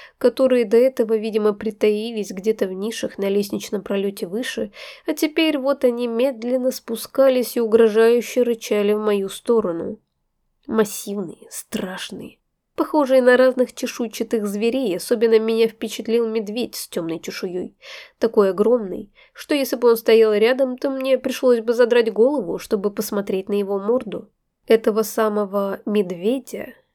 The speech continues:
я сразу отметил для себя как самого опасного противника. Он и шёл позади всех, как будто собирался добивать то, с чем не справятся другие.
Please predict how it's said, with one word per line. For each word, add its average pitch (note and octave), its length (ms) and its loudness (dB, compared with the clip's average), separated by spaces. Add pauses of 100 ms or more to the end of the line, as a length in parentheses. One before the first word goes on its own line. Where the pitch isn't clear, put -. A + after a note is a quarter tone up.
(120)
я D4 140 2
сразу B3 360 2
отметил G3+ 480 -2
для G3+ 140 -2
себя B3+ 400 -2
как B3 260 -2
самого B3 420 2
опасного A3+ 500 0
противника. G3+ 840 -6 (760)
Он D#4+ 280 4
и F#3 220 0
шёл A3 280 2
позади F3+ 440 -6
всех, - 580 -12
как B3+ 240 2
будто G#3 280 -2
собирался G3+ 760 -2
добивать F#3+ 520 2 (120)
то, C#4+ 320 -2
с - 140 -14
чем C#4 240 -4
не A#3+ 80 0
справятся G3 560 -4
другие. F3+ 580 -6